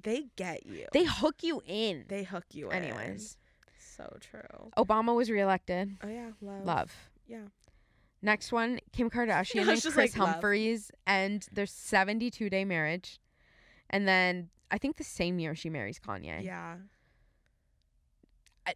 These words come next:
Speaker 2: that was a whirlwind. I remember her getting married so distinctly. The, the era of Kim Kardashian and Chris Humphries, like, when they all go on that
Speaker 1: Mm-hmm.
Speaker 2: trip to, I can't remember
Speaker 1: I
Speaker 2: where they were, and they made that music video. Do you know?
Speaker 1: I wish I was more involved in the, at this point, I was, I did not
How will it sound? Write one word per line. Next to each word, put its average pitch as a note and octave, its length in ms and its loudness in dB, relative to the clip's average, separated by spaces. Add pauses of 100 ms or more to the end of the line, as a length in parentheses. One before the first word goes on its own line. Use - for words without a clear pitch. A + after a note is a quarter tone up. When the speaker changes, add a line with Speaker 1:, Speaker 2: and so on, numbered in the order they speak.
Speaker 2:
that B3 260 6
was F#4+ 140 2
a C#4+ 60 4
whirlwind. F3 680 2
I A3+ 80 8
remember B3 520 2
her G3 220 0
getting G3+ 280 0
married F3 240 0
so F#3 120 -4
distinctly. F3+ 480 -6 (100)
The, G3 140 2 (180)
the A3 260 2
era A#3 340 4
of - 140 -2
Kim G#3 180 -4
Kardashian F#3+ 540 -2
and F#3 100 -4
Chris F3 200 -6
Humphries, F3 440 -8
like, F#3 160 -2
when F3+ 120 -2
they F#3 120 2
all E3+ 380 0 (320)
go F#3+ 60 2
on G3 120 0
that F#3+ 160 4
Speaker 1:
Mm-hmm. F3 60 -14
Speaker 2:
trip E3 400 -2
to, F3 480 0 (100)
I - 60 -2
can't A3+ 240 2
remember D#4+ 240 2
Speaker 1:
I F4 40 4
Speaker 2:
where G#3+ 160 0
they G3 120 -2
were, F3+ 160 0
and F3+ 160 -2
they G3 80 -2
made F#3 180 -4
that F#3 140 2
music F3 320 -6
video. G#3 300 -4
Do G3+ 100 -8
you A3+ 80 -2
know? A3 200 -4 (140)
Speaker 1:
I A#3 200 2
wish A3 260 0
I G#3 140 2
was G#3 180 -2
more F3+ 200 -2
involved F3 380 -2
in F3 100 -10
the, D#3+ 140 -6 (140)
at A3+ 160 0
this G3+ 160 -6
point, B3 200 -6
I G#3+ 120 2
was, F#3+ 360 -6
I F3 140 0
did F3 140 -10
not D#3+ 180 -6